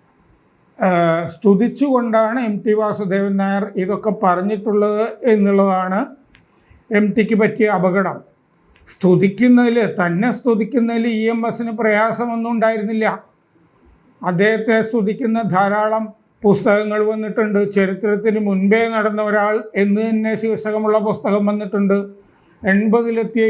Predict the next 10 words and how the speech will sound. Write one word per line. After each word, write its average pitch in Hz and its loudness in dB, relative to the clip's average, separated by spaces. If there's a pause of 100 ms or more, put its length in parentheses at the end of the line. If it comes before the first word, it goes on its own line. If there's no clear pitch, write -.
(120)
ഇ - -2 (140)
എം 220 -2 (120)
എസ് 220 -8
എന്ന 214 -2 (840)
പുസ്തകം 214 2 (100)
ബെർലിൻ 208 2
കുഞ്ഞന്തൻ 220 -2
നായരുടെ 214 -2
വന്നിട്ടുണ്ട്. 202 -2 (240)
അറിയപ്പെടാത്ത 214 0